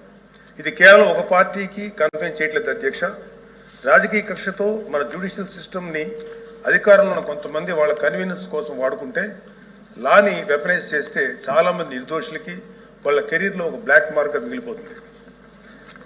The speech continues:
ఉద్యోగాలు, ప్రభుత్వ ఉద్యోగాలు అప్లై చేసుకోలేరు. ప్రైవేట్ సంస్థల్లో ఉద్యోగాలు అప్లై చేస్తే బ్యాక్‌గ్రౌండ్ చెక్‌లో ఫెయిల్ అయిపోతున్నారు.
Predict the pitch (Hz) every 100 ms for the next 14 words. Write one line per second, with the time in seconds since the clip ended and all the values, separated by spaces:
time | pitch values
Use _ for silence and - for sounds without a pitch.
0 | - - 143 143 196 196 190 190 214 190
1 | - - - - - - - 156 185 190
2 | 165 170 170 170 143 - 147 123 - 123
3 | 104 95 - - - - - - - -
4 | 160 202 202 208 185 - 185 190 220 -
5 | 135 - 180 165 156 170 156 147 - 185
6 | 214 - - - - - 151 180 180 170
7 | 156 160 156 147 143 123 - - - -